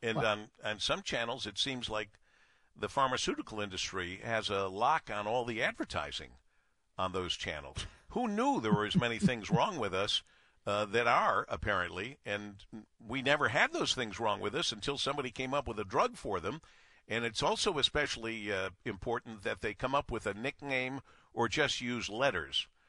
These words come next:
Speaker 1: "Do you suffer from B M X?"
Speaker 2: And
Speaker 1: And you go, "Oh, my God, I, what is that?" "Oh, I do suffer from B M X,"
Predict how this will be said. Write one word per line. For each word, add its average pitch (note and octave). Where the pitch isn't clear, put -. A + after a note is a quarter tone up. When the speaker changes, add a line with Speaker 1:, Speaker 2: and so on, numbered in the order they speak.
Speaker 1:
"Do F2+
you D3+
suffer G#2
from D2+
B D#2+
M D2
X?" -
Speaker 2:
And F3
Speaker 1:
And F#3+
you C3
go, C3
"Oh, A#3+
my F3
God, A3
I, B2
what F3
is C#4
that?" G2+
"Oh, C4+
I F3+
do A#3+
suffer A#3
from D#3
B D3
M A2
X," -